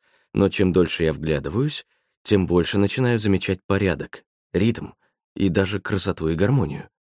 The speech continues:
С другой стороны, я не знаю, можно ли мне полагаться на свое восприятие. Не исключено, что я принимаю желаемое за действительное, и то, что я вижу в картине,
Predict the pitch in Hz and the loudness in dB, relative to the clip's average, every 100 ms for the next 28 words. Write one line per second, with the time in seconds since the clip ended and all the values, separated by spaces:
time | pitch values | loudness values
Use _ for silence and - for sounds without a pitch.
0 | _ _ _ _ - 104 110 104 135 - | _ _ _ _ -8 0 0 2 0 0
1 | 113 113 107 107 104 98 76 76 85 80 | 0 2 4 4 4 2 0 0 0 0
2 | 78 76 78 - 78 78 87 110 101 - | -2 -2 -2 -2 -2 0 -2 -2 -4 -2
3 | 80 73 76 - 90 67 - - _ _ | -2 0 -2 -2 -2 -4 -8 -16 _ _
4 | _ _ - 110 107 - 95 95 92 127 | _ _ -2 2 2 2 0 2 0 0
5 | - 113 117 104 98 104 98 90 85 92 | 0 0 2 2 4 2 2 0 2 2
6 | 95 98 98 113 135 110 67 69 67 _ | 2 0 -2 -2 -2 -2 -4 -6 -8 _
7 | _ _ - 110 98 - 85 85 85 73 | _ _ -2 0 0 2 2 2 2 -2
8 | - 82 - 80 147 | -4 -6 -2 0 0